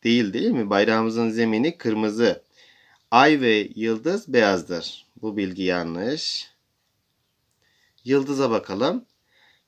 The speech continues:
Türkiye Cumhuriyeti Devleti'ni temsil eder.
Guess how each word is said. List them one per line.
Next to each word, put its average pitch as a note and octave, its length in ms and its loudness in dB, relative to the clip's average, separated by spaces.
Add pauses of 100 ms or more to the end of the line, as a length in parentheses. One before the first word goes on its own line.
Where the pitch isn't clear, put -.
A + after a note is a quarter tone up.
(640)
Türkiye G3+ 440 2
Cumhuriyeti D3+ 680 0
Devleti'ni D3 520 0
temsil C3 360 -2
eder. F2+ 580 -6